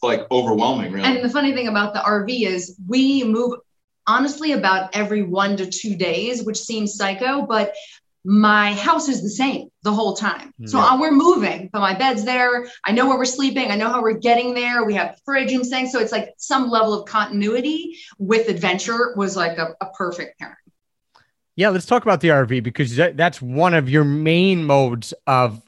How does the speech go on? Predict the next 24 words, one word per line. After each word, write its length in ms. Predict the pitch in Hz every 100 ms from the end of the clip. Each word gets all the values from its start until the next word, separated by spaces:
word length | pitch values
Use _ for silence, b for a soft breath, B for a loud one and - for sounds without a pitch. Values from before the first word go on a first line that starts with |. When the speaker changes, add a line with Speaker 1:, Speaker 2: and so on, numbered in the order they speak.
| -
Speaker 3:
of 160 | 135 117
traveling 560 | 151 127 123 147 165
and 320 | 147 135 135
one 160 | 135 151
of 60 | 143
the 60 |
ones 220 | 139 147
that 80 | 143
you've 200 | 147 156
done 220 | 156 143
really 280 | 139 170 170
well. 480 | 139 143 160 202 220
And 200 | 147 127 B B B
I've 140 | 165
got 180 | 175 180
to 80 | 170
see 200 | - 196
Buddy 400 | 139 165 202 226
and 120 | 165
hang 240 | 160 160
out 240 | 156 190 208
in 100 | 185
Buddy 400 | 196 208 240 226
and, 220 | 156 143